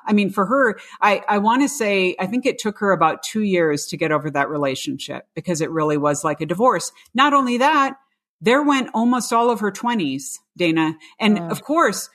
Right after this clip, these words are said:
Speaker 1: you know, here's the thing. She's so hanging out with this guy and kind of into him that no other guy is gonna ask her out 'cause he assumes
Speaker 2: Yeah.
Speaker 1: they're dating. So she's just kinda, like, wasting her time and capital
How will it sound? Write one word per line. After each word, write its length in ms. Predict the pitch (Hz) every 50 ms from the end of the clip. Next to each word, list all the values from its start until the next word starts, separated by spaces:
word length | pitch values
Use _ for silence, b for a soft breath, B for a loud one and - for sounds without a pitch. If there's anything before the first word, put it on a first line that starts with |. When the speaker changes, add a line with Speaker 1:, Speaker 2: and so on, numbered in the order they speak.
| b b
Speaker 1:
you 80 | - 240
know, 100 | 233 226
here's 260 | 214 254 311 294 -
the 80 | 262 208
thing. 420 | - 294 330 349 269 226 226 214 - _ _ _ _ _ _ _
She's 360 | - - - 339 403 415 -
so 280 | - 285 247 226 220 214
hanging 400 | 208 180 262 262 254 254 247 233
out 200 | 233 233 - -
with 140 | 208 - -
this 220 | 285 330 - -
guy 500 | - 202 170 165 160 160 170 208 247 220 _ 302
and 140 | - 208 -
kind 180 | 208 226 220
of 80 | 202 180
into 300 | 226 277 302 277 202 180
him 140 | 185 190 180
that 160 | 190 - 202
no 260 | 190 208 233 247 220
other 240 | 233 302 370 381 320
guy 200 | 202 180 160 160
is 140 | 160 151 -
gonna 200 | - 165 160 -
ask 340 | - 165 165 165 - - -
her 160 | 180 156 147
out 300 | 147 156 190 220 - -
'cause 160 | 214 196 190
he 120 | - 311
assumes 500 | 359 285 - 160 214 285 370 370 277 180
Speaker 2:
Yeah. 20 | 160 208
Speaker 1:
they're 100 | 233 262
dating. 540 | 233 196 180 165 165 156 160 175 196 233 240 - _ _ _ _ _ _ _
So 160 | - - 262
she's 320 | 262 - - 330 392 403 -
just 240 | 311 226 190 - -
kinda, 260 | 233 226 220 214 208
like, 380 | 196 190 185 180 175 - - _ _ _ _ _ _ _ _
wasting 760 | 160 160 190 220 269 294 277 - - - 240 208 190 180 180
her 180 | 185 208 226 240
time 440 | 233 - - 214 214 220 220 214 190
and 120 | 151 147
capital 760 | 147 - - 208 226 220 - 165 143 139 131 127 135 139 b